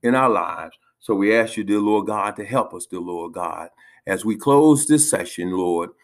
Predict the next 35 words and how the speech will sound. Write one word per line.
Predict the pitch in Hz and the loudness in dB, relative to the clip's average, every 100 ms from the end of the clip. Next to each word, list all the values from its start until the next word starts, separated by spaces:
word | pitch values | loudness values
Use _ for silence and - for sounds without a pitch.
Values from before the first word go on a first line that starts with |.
| _ - | _ -8
may | 107 117 | 0 2
those | 117 135 165 165 156 | 4 6 6 6 4
who | 151 | 0
hear | 117 147 165 170 | 4 6 8 6
it | 170 - _ _ _ | 2 -8 _ _ _
thrive | - 143 156 147 117 | -2 2 4 4 0
on | 113 101 | -2 -2
it, | 101 104 | -4 -6
dear | 110 | -6
Lord. | 101 104 98 95 - - | -2 -2 0 -4 -4 -2
Think | 196 185 | -2 0
about | 113 92 90 87 | -4 -4 -6 -6
it. | 87 - | -10 -12
Consider, | - 117 - 254 170 110 98 _ _ - | -12 -10 0 2 4 2 -2 _ _ -2
dear | 120 | 0
Father, | 180 151 123 110 | 0 0 0 0
where | 110 120 160 | -2 2 4
they | 151 160 | 4 4
may | 151 156 | 4 2
be | 135 117 87 87 _ _ _ - | 0 -2 -4 -10 _ _ _ -4
in | 113 | 0
their | 113 110 | 2 2
relationship | 101 104 117 139 139 120 - 135 | 0 0 0 0 -2 -8 -4 -4
with | 120 131 - | -2 -4 -4
thee, | 95 87 87 _ _ _ - | -10 -10 -14 _ _ _ -14
because | 92 120 107 | -2 -2 -2
upon | 117 123 135 127 | -4 0 2 4
this | 160 160 | 4 2
ground, | - 139 104 95 90 92 _ _ _ | 2 2 2 0 -2 -6 _ _ _
this | 98 117 117 | -2 -2 -2
is | 98 | -2
not | 113 127 | 0 4
a | 117 | 2
good | 113 151 151 | 2 0 0
spot | - - 120 110 | -4 -2 -2 -4